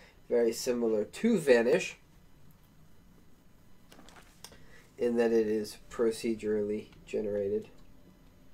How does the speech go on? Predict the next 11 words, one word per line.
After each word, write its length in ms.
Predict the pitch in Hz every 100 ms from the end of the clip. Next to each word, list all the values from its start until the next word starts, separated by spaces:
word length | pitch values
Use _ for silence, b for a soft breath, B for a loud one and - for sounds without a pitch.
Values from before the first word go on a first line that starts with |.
| - - - - - - - - - - -
All 140 | 113
right, 160 | 110 82
where 280 | 101 117 117
am 140 | 120
I? 360 | 120 117 113 113 - - - - - - - - - - - - - - - - - - - - - - - - - - - - - - - - - - - - - - - - - - -
See 140 | -
if 120 | 113
I 40 | 117
remember 380 | 110 107 107 107
how 180 | 110
to, 280 | 104 101 98